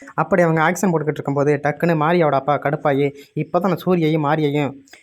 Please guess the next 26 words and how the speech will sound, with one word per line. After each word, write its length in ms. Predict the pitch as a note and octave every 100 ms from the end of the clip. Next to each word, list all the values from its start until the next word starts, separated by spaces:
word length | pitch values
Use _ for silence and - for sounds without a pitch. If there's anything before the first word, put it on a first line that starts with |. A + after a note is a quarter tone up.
| _
எடுத்து 240 | D#3+ G#3+ F#3
சொல்லி 220 | E3 D#3+
அவங்க 200 | D3 D3+
கிட்ட 160 | C3+ E3+
புரிய 220 | D#3 E3
வச்சிருக்கேன், 380 | C#3+ C#3 D3 C3+
இந்த 120 | D#3
நேரத்துல 260 | D#3+ E3 E3+
நேரம் 280 | D3+ D#3+
தெரியாம 220 | D3+ D3+ D#3
நீ 120 | D3+
வேற 160 | D3+ D#3
இப்படி 180 | D3+ C3
பண்ற, 280 | C3+ C#3
முதல்ல 300 | B2+ C#3+ E3+
அவங்கள 180 | E3+ C#3+
ஆரத்தி 340 | C#3 D3 - D#3+
எடுத்து 200 | C#3+ D#3
உள்ள 200 | C#3+ E3
வீட்டுக்குள்ள 340 | D3 D#3 C#3+ C3+
கூட்டிட்டு 260 | D3 C#3
போ" 120 | C#3 C#3+ C#3+ -
அப்படின்னு 360 | C#3+ D3 D3
மாரியோட 360 | D3 C#3+ D3 C#3
அப்பா 160 | C3+ C#3
சொல்லுவாங்க. 360 | C3 C3+ C#3